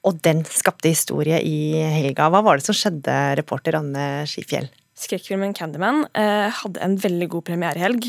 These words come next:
Speaker 2: Det var faktisk den filmen som solgte flest billetter i U S A. Og det gjorde regissør Nia da Costa historisk som den første svarte kvinnen som får dette til.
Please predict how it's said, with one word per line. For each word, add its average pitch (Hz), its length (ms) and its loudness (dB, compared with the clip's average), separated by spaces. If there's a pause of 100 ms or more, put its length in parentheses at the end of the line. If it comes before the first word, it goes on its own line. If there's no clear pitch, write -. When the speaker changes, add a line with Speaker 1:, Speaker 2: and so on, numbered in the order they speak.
(120)
Speaker 2:
Det 190 100 -2
var 196 100 2
faktisk 190 320 -8
den 170 160 -4
filmen 175 460 -6
som 170 360 -6
solgte - 380 -4
flest - 560 -6
billetter 196 500 -6
i 170 280 -4
U 165 40 -4
S 170 120 -4
A. 277 140 4 (680)
Og 233 120 4
det 254 200 6
gjorde 196 240 4
regissør 208 580 4
Nia 185 280 4
da 185 80 2
Costa - 400 -2 (260)
historisk - 720 2
som 196 160 2
den 233 100 4
første - 400 0
svarte - 460 -2
kvinnen 160 240 -2
som 196 100 0
får 175 220 -2
dette 175 180 -4
til. 160 240 -2